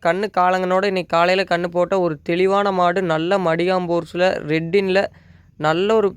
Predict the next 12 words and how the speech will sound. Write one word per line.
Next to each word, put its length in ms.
பெருங்கூட்டான 580
மாடு 280
மடியாம்பூர்ஸ்ல 720
விற்பனைக்காக 480
வந்திருக்குதுங்க. 500
கறவைக்கு 580
மாடு 400
தேடும் 440
நண்பர்களுக்கு 580
ஒரு 160
ஏற்ற 300
மாடுங்க. 380